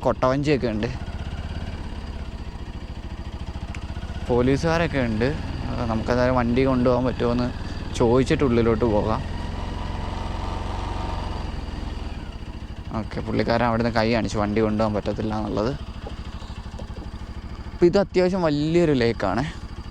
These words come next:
നടുക്കാണെങ്കിൽ ഒരു ഐലൻഡ് പോലത്തെ സെറ്റപ്പൊക്കെ കാണുന്നുണ്ട്. അത് അപ്പുറത്ത് നിന്നാൽ കാണാൻ പറ്റുമോ നോക്കാം.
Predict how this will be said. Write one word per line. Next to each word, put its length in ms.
നടുക്കാണെങ്കിൽ 640
ഒരു 120
ഐലൻഡ് 420
പോലത്തെ 320
സെറ്റപ്പൊക്കെ 440
കാണുന്നുണ്ട്. 400
അത് 100
അപ്പുറത്ത് 360
നിന്നാൽ 180
കാണാൻ 300
പറ്റുമോ 220
നോക്കാം. 240